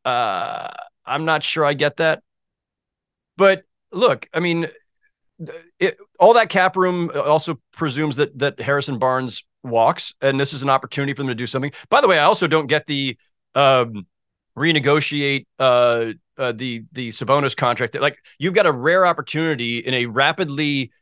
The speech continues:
contracting system where the, the rules are going to make it very, very difficult to do anything once you are over this line, that line, this apron, that mitt, oven mitt, all this shit. And you need to take advantage of the cap room and the flexibility when you can.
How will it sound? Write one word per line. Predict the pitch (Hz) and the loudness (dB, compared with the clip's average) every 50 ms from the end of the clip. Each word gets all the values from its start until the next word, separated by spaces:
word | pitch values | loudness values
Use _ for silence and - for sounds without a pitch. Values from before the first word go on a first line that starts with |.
| _ _ - | _ _ -6
contracting | - 185 - - - 165 151 160 165 - 175 151 143 | -4 -4 -4 -2 -2 0 0 0 0 0 -2 -2 -2
system | - - - 170 156 - - 131 127 127 127 127 123 | -4 -4 -4 -4 -4 -2 -2 -2 -2 -2 -4 -6 -4
where | 135 139 131 131 | -2 -2 0 0
the, | 123 127 123 123 | 0 -2 -2 -2
the | 107 127 | -4 -6
rules | 120 117 135 156 170 175 156 123 | -6 -2 -2 0 2 0 0 -2
are | 131 | -2
going | 127 143 139 | -2 -2 -2
to | |
make | 135 131 | -2 -4
it | 123 110 | -6 -6
very, | 107 101 151 175 180 170 | 0 2 2 2 2 2
very | 165 165 156 | 0 0 -2
difficult | 139 151 143 147 117 143 135 110 | -2 -4 -6 -4 -4 -6 -6 -6
to | 123 | -6
do | 117 127 127 | -6 -4 -2
anything | 139 147 147 - - 127 123 120 110 | -2 -2 -4 -2 -4 -4 -4 -4 -4
once | 120 131 127 - | -6 -6 -6 -6
you | 131 135 | -6 -4
are | 127 127 127 - | -4 -4 -2 -2
over | 135 143 120 131 131 127 120 | -2 -2 -2 -2 -2 -2 -2
this | 90 156 151 - - | -4 -6 -6 -6 -4
line, | 127 123 123 120 | -2 -2 -2 0
that | 117 135 143 117 | 0 0 0 0
line, | 120 123 123 123 117 | 0 -2 -2 -2 -2
this | 123 - - | -4 -6 -4
apron, | 127 123 127 - - 127 120 120 | -4 -6 -6 -4 -6 -8 -4 -2
that | 127 139 127 120 | -2 -2 -2 -2
mitt, | 120 127 131 - _ _ _ - 117 110 | -4 -6 -6 -6 _ _ _ -18 -12 -6
oven | 104 127 131 127 123 120 | -4 -4 -4 -4 -6 -6
mitt, | 123 127 - - | -6 -6 -4 -2
all | 120 135 | -2 -2
this | 123 120 | -2 -2
shit. | 110 - - 440 440 440 - _ - - - - _ _ _ - | -2 -2 0 0 0 -2 -4 _ -16 -20 -20 -20 _ _ _ -2
And | 139 151 151 151 151 135 - | 0 2 2 0 -2 -6 -8
you | 135 143 165 165 | -8 -6 -4 -4
need | 160 156 165 175 185 170 147 | -2 -2 -2 -2 -2 -4 -4
to | - 180 143 | -4 -6 -4
take | - - 160 160 160 | -2 -2 -2 -2 -2
advantage | 151 110 135 143 147 151 123 135 | -2 0 0 0 0 0 -2 -4
of | |
the | 120 131 | -8 -8
cap | - - 135 139 131 - | -4 -2 0 0 0 -2
room | 139 135 135 135 131 127 123 - | -4 -6 -6 -4 -6 -6 -6 -6
and | 123 120 117 | -8 -6 -6
the | 120 113 | -8 -10
flexibility | - 135 135 131 - 123 107 131 123 123 | -6 -6 -6 -6 -6 -8 -8 -8 -8 -6
when | 117 123 117 110 | -6 -6 -8 -8
you | 104 98 | -8 -12
can. | - - - 170 151 120 107 98 101 | -12 -8 -4 -2 -2 -2 -2 -4 -8